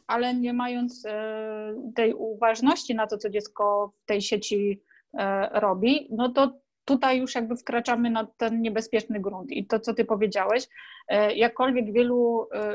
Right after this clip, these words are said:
ludzi, czy nawet wielu specjalistów, e, nie lubi tego słowa kontrola,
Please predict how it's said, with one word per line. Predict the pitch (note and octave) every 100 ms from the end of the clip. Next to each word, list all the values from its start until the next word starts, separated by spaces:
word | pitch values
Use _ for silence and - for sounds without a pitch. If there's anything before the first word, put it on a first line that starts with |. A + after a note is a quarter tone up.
| -
ludzi, | A3 A#3+ A3 F#3+ G3 G3
czy | C#4+
nawet | G#4+ G4 F4
wielu | E4+ D#4+
specjalistów, | C#4 C#4 C#4 D4 E4 - G#3 - -
e, | - F#3+ -
nie | A#3 A#3
lubi | C4 A3+
tego | G#3 G3+
słowa | G#3 A3 G#3 G3+
kontrola, | A#3 G#3+ A3+ A3+ F#3 G#3 G#3